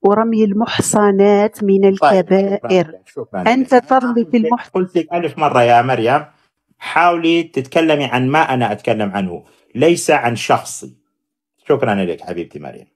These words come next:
Speaker 2: طيب، مين عندنا مسلمين من الجزائر يحبوا يكملوا؟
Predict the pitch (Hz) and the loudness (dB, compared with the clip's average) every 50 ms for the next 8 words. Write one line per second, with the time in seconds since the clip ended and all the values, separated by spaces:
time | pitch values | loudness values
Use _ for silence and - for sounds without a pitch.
0 | _ _ _ _ _ _ _ - 120 120 117 - 113 139 165 165 147 151 151 139 | _ _ _ _ _ _ _ 0 2 2 2 2 0 -2 -4 -2 -2 -2 2 2
1 | 139 127 127 123 123 120 117 - 131 127 131 139 131 127 120 113 110 107 117 117 | 2 2 2 0 0 -2 -4 -2 -4 -2 -2 -2 -2 0 0 -2 0 0 0 0
2 | 107 107 123 123 120 113 110 110 98 - _ _ _ _ _ _ _ _ - 107 | 2 2 2 2 2 2 0 -4 -6 -8 _ _ _ _ _ _ _ _ -6 -4
3 | - - 135 127 120 120 117 110 98 - 123 110 104 95 87 80 78 73 | -2 -2 -2 0 2 2 2 2 2 0 0 0 0 -2 -4 -6 -8 -14